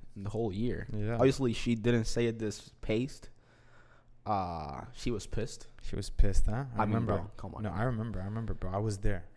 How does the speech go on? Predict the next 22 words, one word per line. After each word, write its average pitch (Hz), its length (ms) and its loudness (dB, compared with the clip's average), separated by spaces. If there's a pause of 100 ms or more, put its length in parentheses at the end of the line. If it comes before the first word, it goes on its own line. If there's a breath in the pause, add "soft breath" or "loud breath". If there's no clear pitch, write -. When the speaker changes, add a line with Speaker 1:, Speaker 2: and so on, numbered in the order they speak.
Speaker 2:
You 98 120 -8
think 101 260 -10
I 95 60 -4
Speaker 1:
Yeah. - 20 -2
Speaker 2:
don't 101 120 -6
remember? 107 360 -6
Speaker 1:
Yeah. 104 320 -4
Not 127 160 0
only 151 160 -2
Speaker 2:
I, - 20 4
Speaker 1:
that, 107 140 4
Speaker 2:
I - 20 -12
Speaker 1:
she 139 100 -2
told, 147 180 4
Speaker 2:
remember 151 260 10
Speaker 1:
she 160 200 4
told 143 360 10
me, 180 280 0
she - 320 2
told 139 440 4
me, 165 400 -2
like, 104 520 2